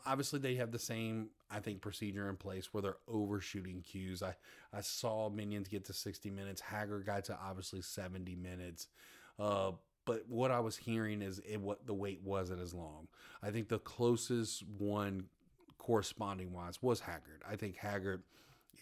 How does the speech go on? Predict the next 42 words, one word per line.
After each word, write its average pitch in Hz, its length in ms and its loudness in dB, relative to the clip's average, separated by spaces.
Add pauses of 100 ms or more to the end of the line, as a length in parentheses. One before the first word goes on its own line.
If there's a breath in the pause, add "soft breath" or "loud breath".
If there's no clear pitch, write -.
(280)
if 107 200 -4
you 113 120 8
were 113 160 8
in 101 100 4
line 98 200 2
for 95 80 -2
seventy 95 320 0
minutes, 92 300 -6
you 143 60 0
could 160 120 4
probably 131 220 6
be 117 100 6
in 101 120 2
line 90 180 -4
for 82 160 -8
an 78 80 -12
hour. 64 320 -14 (160)
Like, 85 160 -12 (160)
that 110 200 4
was, 104 180 0 (100)
that 110 160 2
was 87 160 0
it. 76 160 -12 (420 loud breath)
But - 140 -2
everything 190 440 4
else 135 240 2
was 104 100 2 (120)
generally 110 400 4
pretty 117 240 0
much 95 200 -4 (160)
pretty 107 400 0 (1160)
overkill, 98 640 4 (160)
but 101 180 0
not 131 160 0
crazy 101 480 0
overkill, 85 440 -6
where 92 220 -2
I 92 40 2
felt 127 260 -2
like 110 160 -4
with 92 180 -6
Disney, 139 460 2